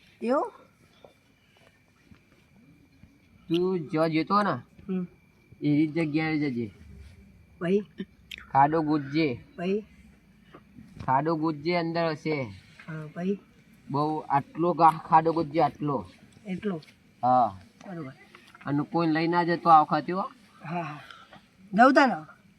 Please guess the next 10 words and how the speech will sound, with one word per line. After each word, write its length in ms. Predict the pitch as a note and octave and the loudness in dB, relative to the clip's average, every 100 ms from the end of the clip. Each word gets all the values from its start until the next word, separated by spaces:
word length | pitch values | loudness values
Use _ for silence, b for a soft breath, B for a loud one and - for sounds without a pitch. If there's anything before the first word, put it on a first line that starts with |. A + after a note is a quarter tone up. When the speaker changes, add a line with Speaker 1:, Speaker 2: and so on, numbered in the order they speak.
| - | -14
Speaker 2:
ઉપર. 380 | B2 - C#3 B2 - _ - | -12 -2 -2 -2 -10 _ -2
Speaker 1:
અને 140 | C4+ | 6
હું 300 | C4+ C4+ E4+ | 8 8 10
કહું, 180 | D#4 B3+ | 10 8
ભલે, 160 | C#4+ D4 | 6 6
ભલે. 200 | B3+ E3+ - - - - - - | 2 -4 -18 -20 -20 -20 -20 -4
થોડું 200 | C4 D4+ | 4 6
નાચ 180 | C4 A#3+ | 6 4
નહીં 200 | D#4 E4+ | 2 2
યાર. 140 | E4 | 2